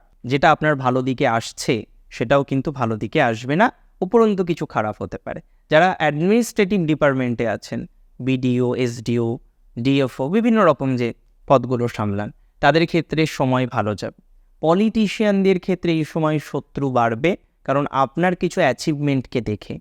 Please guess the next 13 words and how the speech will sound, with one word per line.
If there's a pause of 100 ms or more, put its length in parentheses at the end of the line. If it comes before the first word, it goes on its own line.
(280)
সেটাকেও
নিয়ন্ত্রণ
করার (320)
চেষ্টা
করতে
হবে।
দেখুন,
ultimately
আমি
মনে
করি (640)
যে (720)
সঞ্চার,